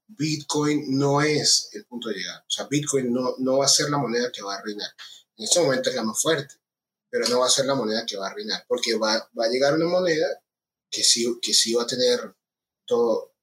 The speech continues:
sí, sí va a tener resuelto todos estos problemas que Bitcoin no tiene resuelto.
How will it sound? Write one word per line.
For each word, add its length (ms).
sí, 240
sí 120
va 60
a 40
tener 180
resuelto 500
todos 200
estos 220
problemas 420
que 140
Bitcoin 300
no 80
tiene 200
resuelto. 440